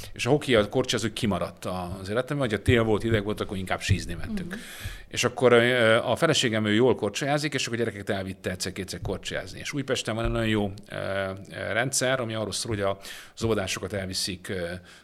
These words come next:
Speaker 1: ö, korcsolyázni, és elviszik fotbalozni. És aki ügyes, annak írnak egy levelet, ö,
Speaker 2: Jaj,
Speaker 1: szerveznek ilyen külön fotball alkalmakat is, de rendszeresen viszik az óvodákat. És ők a fiaim ügyesebben korcsolyáztak, mint a többi, mert hogy ők jártak, ö,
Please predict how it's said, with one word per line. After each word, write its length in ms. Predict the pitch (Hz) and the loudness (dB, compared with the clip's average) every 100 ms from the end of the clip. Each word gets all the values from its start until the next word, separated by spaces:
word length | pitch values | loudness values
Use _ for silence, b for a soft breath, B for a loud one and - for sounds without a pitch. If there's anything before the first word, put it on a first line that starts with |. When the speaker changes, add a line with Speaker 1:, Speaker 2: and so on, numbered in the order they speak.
| - 95 | -14 -8
Speaker 1:
ö, 220 | 90 90 92 - | -6 -6 -8 -2
korcsolyázni, 680 | 131 156 147 131 127 120 | 0 2 2 0 0 -2
és 180 | 113 104 | -2 0
elviszik 320 | 110 98 95 | -2 -2 -8
fotbalozni. 400 | - 98 92 82 92 | -6 -4 -2 -4 -8
És 100 | 95 | -8
aki 160 | - | -6
ügyes, 480 | 170 160 160 160 - - | 0 4 6 4 0 -6
annak 180 | - | -8
írnak 200 | 107 95 | -6 -6
egy 80 | 78 | -4
levelet, 540 | 104 175 156 147 143 - B B B - | 0 4 6 6 4 -2 B B B -12
ö, 100 | 104 | -4
Speaker 2:
Jaj, 300 | 104 104 104 101 | 0 2 2 -2
Speaker 1:
szerveznek 540 | - 151 135 120 117 120 | 0 4 8 8 6 4
ilyen 160 | 104 | 2
külön 420 | 98 117 117 113 107 | 2 4 6 4 4
fotball 400 | 113 104 107 104 | 2 6 6 8
alkalmakat 580 | 104 - 98 95 101 | 4 2 -4 -4 -4
is, 140 | 190 170 | -4 2
de 80 | 143 | 4
rendszeresen 560 | 123 107 104 - 95 | 4 2 0 0 -4
viszik 260 | 92 - - | -4 -6 -6
az 100 | 95 | -4
óvodákat. 540 | 143 156 165 185 180 B B B B | 0 0 0 -2 -4 B B B B
És 120 | - 156 | -6 -2
ők 100 | 151 | -2
a 40 | |
fiaim 260 | 170 143 123 | 0 0 -2
ügyesebben 640 | - - 123 107 104 101 | -6 -4 -2 -2 -4 -4
korcsolyáztak, 520 | 104 - 98 90 98 | -6 -4 -6 -4 -6
mint 200 | 101 95 | -4 -2
a 120 | 92 | -4
többi, 260 | 123 110 98 | -2 -2 0
mert 160 | 95 | -2
hogy 100 | 95 | -2
ők 160 | 95 92 | -4 2
jártak, 540 | 107 98 - 82 | 2 2 -2 -10
ö, 60 | - | -10